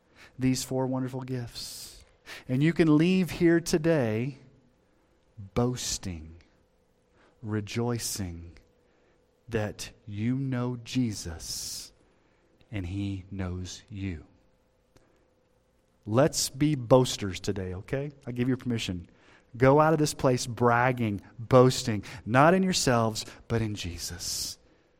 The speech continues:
And Paul said this in Galatians six fourteen, "Far be it from me to boast,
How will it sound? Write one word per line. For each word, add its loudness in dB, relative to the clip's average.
And -4
Paul 4
said 2
this -2
in -2
Galatians -4
six -6
fourteen, -10
"Far 12
be 8
it 10
from 4
me 8
to 10
boast, 10